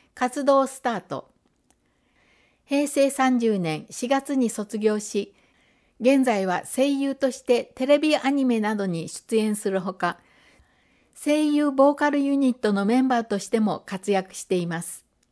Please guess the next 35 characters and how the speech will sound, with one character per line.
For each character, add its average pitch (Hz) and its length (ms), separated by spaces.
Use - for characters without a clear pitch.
就 277 200
任 269 280
後 226 160
は 180 260
エ 214 80
ス - 160
エ 311 140
ヌ 311 80
エ 302 100
ス 294 160
を 254 80
使 - 240
っ - 100
た 208 220
情 254 240
報 285 220
発 277 240
信 247 200
な 233 140
ど 220 140
で 208 100
の 185 160
協 233 240
力 220 260
を 214 80
期 - 140
待 208 200
し - 100
て 202 120
い 190 100
ま 180 140
す。 - 280
写 233 200
真 247 320
は 226 200